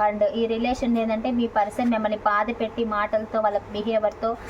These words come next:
బాధ పెట్టి, ఇప్పుడు మీరు వాళ్ళకి దూరంగా ఉంటున్నందుకు చాలా బాధ అయితే పడుతున్నారు, and ఏడుస్తున్నారు, ఆలోచిస్తున్నారు. మీ పర్సన్కి మీకు చాలా సెపరేషన్ అనేది ఉంది, వెయిట్ చేస్తున్నారు.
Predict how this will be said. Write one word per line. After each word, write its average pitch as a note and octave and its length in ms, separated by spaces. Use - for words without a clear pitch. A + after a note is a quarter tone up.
బాధ A3+ 260
పెట్టి, C4 340
ఇప్పుడు C#4 360
మీరు C#4+ 240
వాళ్ళకి B3+ 240
దూరంగా B3+ 460
ఉంటున్నందుకు A#3 460
చాలా A3+ 340
బాధ G#3+ 300
అయితే A#3 220
పడుతున్నారు, A3 580
and G#3+ 240
ఏడుస్తున్నారు, A3 1000
ఆలోచిస్తున్నారు. A3+ 840
మీ A3+ 180
పర్సన్కి A#3 480
మీకు A#3 180
చాలా A3 300
సెపరేషన్ A#3 580
అనేది A3 220
ఉంది, G#3+ 340
వెయిట్ A3 380
చేస్తున్నారు. A3+ 800